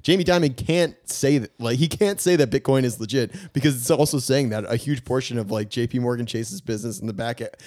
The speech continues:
back office of J P Morgan Chase, uh, is, is gonna be obsolete in the next, like, ten to fifteen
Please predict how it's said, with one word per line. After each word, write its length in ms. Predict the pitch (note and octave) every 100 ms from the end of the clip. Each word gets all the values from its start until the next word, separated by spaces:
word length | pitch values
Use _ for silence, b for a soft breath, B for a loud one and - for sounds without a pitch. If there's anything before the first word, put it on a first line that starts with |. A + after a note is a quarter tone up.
| G3+ -
back 220 | B2 B2+
office 260 | A#2 A2 A2
of 80 |
J 140 | G#2 A2+
P 100 | A#2+
Morgan 280 | A2+ A2 G#2+
Chase, 320 | A2+ A2+ -
uh, 680 | - A#2 A2 G#2+ A#2 A2 G#2
is, 400 | A2+ A2 G#2+ - b b b
is 180 | C#3 A#2
gonna 240 | A2 C3+ A#2+
be 120 | A2
obsolete 520 | G#2+ - F#2+ A2+ A#2
in 60 | F#2+
the 80 | G2
next, 260 | G2 -
like, 120 | G#2 -
ten 200 | G#2+ G2+
to 40 |
fifteen 120 | A2+